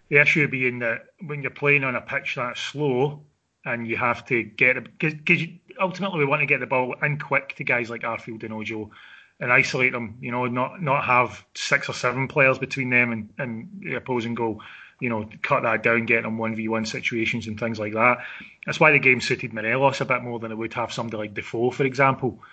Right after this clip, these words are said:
um, who would have been about link-up play, whereas Morelos being the battering ram that he is, was loving that pitch, 'cause the ball was holding up everywhere and he was able just to get his body in the way and,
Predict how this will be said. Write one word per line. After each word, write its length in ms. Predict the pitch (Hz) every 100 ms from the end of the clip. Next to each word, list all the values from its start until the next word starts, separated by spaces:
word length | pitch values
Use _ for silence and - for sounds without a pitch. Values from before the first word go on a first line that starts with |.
| - - -
um, 260 | 123 113 110
who 160 | 120
would 140 | 113 113
have 160 | 107
been 140 | 123 117
about 300 | 113 110 113
link-up 440 | 117 113 139 -
play, 340 | - 131 107 - - _
whereas 240 | 123 113
Morelos 480 | 120 120 123 123 -
being 240 | - 131 113
the 80 |
battering 400 | 113 113 135 131
ram 240 | 123 123 120
that 80 | 120
he 100 | 120
is, 300 | 113 - - -
was 140 | 107
loving 280 | 120 147 170
that 200 | 160 160
pitch, 320 | 151 - - _ _ -
'cause 120 | 120
the 60 |
ball 200 | 120 143
was 100 | 120
holding 320 | 110 123 117 113
up 140 | -
everywhere 320 | 120 160 151
and 100 | 131
he 120 | 113
was 120 | 113 113
able 200 | 110 110
just 140 | 104
to 40 |
get 180 | 113 110
his 100 | 104
body 340 | 95 107 117 135
in 80 |
the 80 | 135
way 160 | 123 117
and, 160 | 110